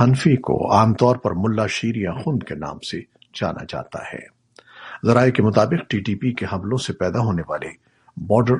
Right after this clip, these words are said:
مینجمنٹ اور سیکیورٹی کے مسائل ان موضوعات میں شامل ہیں جن پر پاکستانی حکام سے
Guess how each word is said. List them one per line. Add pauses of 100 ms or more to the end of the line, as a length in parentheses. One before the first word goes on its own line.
مینجمنٹ (320)
اور
سیکیورٹی
کے
مسائل (460)
ان
موضوعات
میں
شامل (100)
ہیں (440)
جن
پر
پاکستانی
حکام
سے